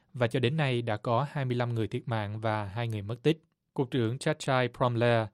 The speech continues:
trong một buổi cập nhật tin tức hàng ngày hôm thứ Ba, một tháng mười, nói có khoảng một phẩy một triệu cư dân thuộc ba trăm sáu mươi chín ngàn sáu trăm tám mươi gia đình tại mười hai tỉnh miền Nam Thái Lan bị ảnh hưởng vì lũ lụt. Mười hai tỉnh miền Nam Thái Lan chịu ảnh hưởng vì lũ lụt là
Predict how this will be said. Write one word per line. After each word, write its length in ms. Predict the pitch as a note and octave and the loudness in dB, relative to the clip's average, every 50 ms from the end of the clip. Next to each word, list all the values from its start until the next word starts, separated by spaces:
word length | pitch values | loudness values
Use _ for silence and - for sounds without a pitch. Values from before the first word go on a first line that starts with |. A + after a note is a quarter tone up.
| _ _ _ _ _ - | _ _ _ _ _ 0
trong 160 | - E3 D3+ | 2 2 2
một 60 | C#3+ D3 | 2 0
buổi 360 | D3 B2+ A#2 G#2+ G#2+ A#2+ C3 | 0 0 2 2 2 2 0
cập 220 | - C#3 C3+ - | 0 -2 -2 0
nhật 140 | C3 B2 A#2 - | -2 -4 -2 0
tin 160 | C#3 B2 A#2+ | -2 -2 0
tức 180 | - F3 F#3+ - | 0 -2 -2 -2
hàng 160 | D3+ B2+ B2 | -4 -2 0
ngày 300 | A#2+ A#2+ A2+ A2+ A2 G#2 | 0 2 2 2 0 -2
hôm 360 | F#2+ G2 B2 B2+ B2 A#2+ A2+ | -2 -2 -2 -2 -2 -2 -4
thứ 120 | - C#3+ | -4 -4
Ba, 240 | E3 D3+ B2+ B2 A#2+ | 0 2 2 2 2
một 200 | A#2+ A2+ G#2+ - | 0 -2 -4 -4
tháng 160 | - A#2+ D3 | -6 -4 -2
mười, 240 | C#3+ B2 A#2 A2 G#2+ | 0 0 2 0 0
nói 440 | G#2 G#2+ G#2+ G#2+ G#2+ A2+ C#3+ F#3 G#3 - _ _ _ _ _ | 0 0 0 2 2 2 0 0 -2 -6 _ _ _ _ _
có 100 | - G#3 | -6 -4
khoảng 400 | G3+ - B2+ A2 G#2 A2 C#3+ E3 | -2 0 0 0 0 -2 -2 -2
một 180 | D3 A#2+ A2 - | 0 -2 -2 -2
phẩy 200 | - A#2+ A2 A2+ | -2 -2 -2 -2
một 240 | D3+ D3+ B2 A2+ - | 0 0 -2 -2 -2
triệu 200 | - A#2 G#2+ G#2 | -2 -2 -2 0
cư 120 | - C3+ A#2+ | -2 -4 0
dân 360 | A#2 B2 A#2+ A#2+ A#2+ A2+ G#2 _ _ _ _ _ _ - | 2 4 4 4 2 -4 -6 _ _ _ _ _ _ -2
thuộc 240 | C3+ B2 B2 - | -2 -2 -2 0
ba 180 | - C3 B2+ B2+ | 0 0 2 2
trăm 220 | A#2 C#3 A#2+ A#2+ | 2 0 -2 -2
sáu 180 | A#2 - - D3 | -2 -4 -2 -2
mươi 100 | E3 C#3+ | -2 -2
chín 220 | - C#3 A#2+ D#3+ | -2 -2 -2 0
ngàn 240 | F3+ D3+ B2 G#2+ G#2 | 0 0 0 0 -2
sáu 200 | - - B2 C#3 | -4 -4 -4 -2
trăm 260 | - - C3+ A#2+ A#2 | 0 -2 -2 -2 -4
tám 220 | A2+ - A2+ C3 E3 | -2 0 0 2 2
mươi 80 | E3+ | 0
gia 140 | C#3+ C3+ B2+ | 0 0 -2
đình 280 | B2 A#2 A2+ A2 A2 G#2+ | 0 0 -2 -2 -4 -4
tại 240 | - A2+ G#2 G#2 G#2+ | -2 -2 -2 -2 -2
mười 260 | A2+ A#2 A2 A2 F#2+ | -2 -2 -2 -4 -4
hai 200 | F2+ B2 A#2+ A#2 | -4 -4 -4 -4
tỉnh 240 | A#2 - G#2 A2+ C#3+ | -4 -4 -6 -4 -4
miền 140 | C#3 A2 | -6 -4
Nam 180 | G#2+ A2+ A2 G2+ | -4 -4 -4 -4
Thái 120 | - C3 | -4 -4
Lan 300 | C#3 C3+ B2 A#2+ A2+ A2 | -2 0 0 0 -2 -6
bị 80 | A2+ C#3 | -8 -8
ảnh 120 | A2+ G#2+ | -8 -6
hưởng 300 | A#2+ B2+ A#2+ A2 G2+ A#2+ | -6 -4 -4 -4 -6 -4
vì 200 | C3+ C3 A#2 A2 | -2 0 0 0
lũ 160 | G#2+ G#2 G#2 A2+ | 0 -2 -2 0
lụt. 200 | C3+ A#2+ A2+ - _ _ _ _ _ - | 2 0 0 -2 _ _ _ _ _ -2
Mười 180 | D#3 C#3+ C3 | 0 2 2
hai 180 | A#2+ D3 D3+ C#3 | 2 0 0 0
tỉnh 260 | - C3+ A2 A2 D3 | -2 -2 -2 -2 -2
miền 140 | E3 C#3+ A#2+ | -2 -2 -2
Nam 140 | C3+ C3 A2+ | -2 -4 -2
Thái 120 | - D#3+ | -2 0
Lan 260 | D#3 C#3 C3 C3 A#2+ | 0 0 0 0 -2
chịu 140 | - B2+ B2+ | -4 -4 -4
ảnh 120 | B2+ A#2+ | -2 -2
hưởng 280 | C3+ C3+ A2+ G#2+ A2+ C#3+ | -2 0 -2 -2 -2 -2
vì 160 | C#3 C3 A#2+ | 0 0 0
lũ 140 | A2+ A2+ C3+ | 2 2 2
lụt 180 | D3 A#2+ A#2+ A#2+ | 2 2 0 0
là 300 | - B2 A#2+ A#2 A#2 A2 | -2 0 0 0 0 -2